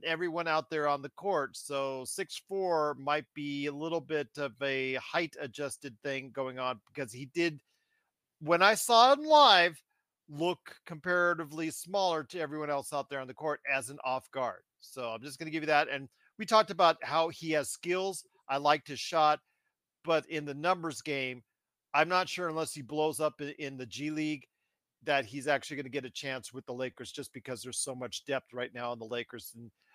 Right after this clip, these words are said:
I would not know exactly where he would find the spot, uh, you know, outside of a two-way, but I'm hoping he'll progress and get that opportunity maybe later this year.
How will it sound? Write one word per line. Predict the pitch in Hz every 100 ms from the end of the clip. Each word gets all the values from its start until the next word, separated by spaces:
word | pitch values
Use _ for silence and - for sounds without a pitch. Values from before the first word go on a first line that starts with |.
| _
I | 127 147
would | 139 143
not | 147 151
know | 147 139
exactly | 120 131 135 -
where | 120 131 135
he | 110 127
would | 113
find | 131 123 113
the |
spot, | - - 135 120 113 - 123
uh, |
you | 123
know, | 123
outside | 120 120 - 123 120
of |
a | 104
two-way, | - 123 117
but | 98 135 - _ _ -
I'm | 143
hoping | 170 - 143
he'll | 147
progress | 139 135 123 139 135 -
and | 117
get | 135
that | 135 120
opportunity | 117 - 98 143 131 123
maybe | 123 117 113
later | 123 120 117
this | 104 - 131
year. | 123 107